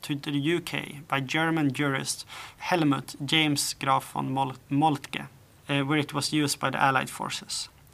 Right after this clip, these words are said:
In the mid nineteen forty-three, they dropped over Germany millions of propaganda copies of the tract, now retitled The Manifesto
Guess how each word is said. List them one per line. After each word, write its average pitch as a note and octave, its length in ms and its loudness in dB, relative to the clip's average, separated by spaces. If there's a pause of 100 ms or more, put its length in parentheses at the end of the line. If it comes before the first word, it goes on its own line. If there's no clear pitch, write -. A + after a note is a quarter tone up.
(320)
In D#3+ 120 2
the E3+ 80 2
mid F#3+ 300 2
nineteen D3+ 400 2
forty-three, C3+ 680 -4 (120)
they C#3+ 160 4
dropped D#3+ 460 2
over D3+ 220 0 (420)
Germany C#3+ 500 2
millions D3+ 800 0
of C3 100 -2
propaganda C3+ 560 0
copies - 420 -4
of B2+ 100 -6
the C3+ 80 -10
tract, - 540 -8
now D#3 320 6
retitled C#3+ 680 0 (320)
The - 80 -6
Manifesto C#3+ 840 2